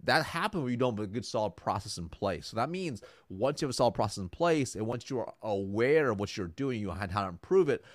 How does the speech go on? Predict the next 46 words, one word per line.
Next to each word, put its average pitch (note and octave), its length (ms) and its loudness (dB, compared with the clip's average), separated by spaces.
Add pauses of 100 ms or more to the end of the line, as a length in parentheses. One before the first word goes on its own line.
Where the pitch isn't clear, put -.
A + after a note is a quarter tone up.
(160)
then C#3 140 -4
you F3 40 -2
gotta F#3+ 160 -2
p-, - 380 -16
practice. C3+ 500 -4
You G#2 80 -6
gotta C#3 240 0
actually C#3+ 380 -4 (320)
practice B2+ 640 0
what C3 240 -2
you C#3+ 100 -2
pr-, - 320 -10
you A#2 60 0
gotta C#3 200 2
practice B2+ 300 -2
what - 180 -6
you G#2 140 -2
learn, A#2 500 2 (300)
and A#2+ 80 -6
you B2 60 0
gotta A#2+ 140 2
role G#2+ 480 4
play F#2 520 0
so - 140 -8
you C#3 160 0
have A2+ 160 -4
mastery A2 720 -2
in G2 80 -4
the F#2+ 100 -4
fundamentals. F#2+ 920 -8 (240)
So - 140 -4
the A#2+ 120 4
way D3+ 220 4
I F3 100 -2
think D3 200 -4
about B2 220 2
it's G2 80 -4
much A#2 300 -2
like G#2+ 220 0
sports. - 800 -6 (200)
When A2 140 -6
you B2+ 120 2
watch D#3 280 0
a - 40 -4
pro C3 440 4
athlete, A2 640 -4